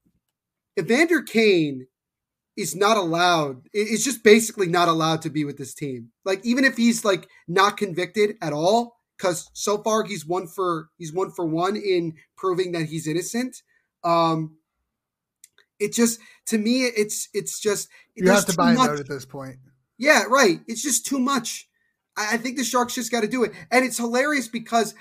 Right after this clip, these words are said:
Speaker 1: he's their, arguably their best player right now, considering
Speaker 2: Yeah.
Speaker 1: how he played last year. You know, it, it, that's the, that's the crazy thing. Now, is some other team gonna take a flyer on him? I think probably,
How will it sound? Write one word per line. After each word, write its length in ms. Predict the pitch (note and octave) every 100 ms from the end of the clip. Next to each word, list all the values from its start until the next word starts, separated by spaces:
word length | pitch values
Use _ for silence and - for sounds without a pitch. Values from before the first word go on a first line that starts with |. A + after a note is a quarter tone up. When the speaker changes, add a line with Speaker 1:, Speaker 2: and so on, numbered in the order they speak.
| - _
Speaker 1:
he's 260 | C4 C#4
their, 280 | D4 C4+ - _ A3+
arguably 400 | C4+ C#4 A#3+ B3+
their 100 | B3
best 260 | A#3 G#3
player 320 | - D#4 D#4 G3
right 240 | F3 D3
now, 340 | D3+ C3 - _ _ _ _
considering 400 | B3 A#3 D4+ D#4+
Speaker 2:
Yeah. 60 | C4
Speaker 1:
how 80 | C4
he 120 | A3+
played 340 | A3 D4 F#4+
last 380 | D4 F#3+ D#3+ -
year. 300 | F3+ C#3 A#2+ _ _ _ _
You 100 | B3+
know, 340 | C4 G3 D#3+ - _ _
it, 300 | A#3 B3 A3+
it, 20 | A#3+
that's 300 | A#3+ C4 -
the, 120 | B3+
that's 240 | B3 B3
the 80 | B3
crazy 300 | A#3 A#3+ G#3+
thing. 320 | A3 D4+ F#3 - - - A#3
Now, 320 | C#4 A#3 -
is 180 | A#3 A3+
some 200 | C#4+ C#4+
other 180 | D4 C#4
team 300 | - C4 B3+
gonna 160 | A#3+ A3+
take 220 | A#3+ A3+
a 40 |
flyer 380 | - G3 G#3 A#3+
on 60 | B3+
him? 160 | B3+ G3+
I 100 | G3
think 240 | A#3+ A#3
probably, 800 | - F#3 F#3 A#3+ B3 C4+ D4+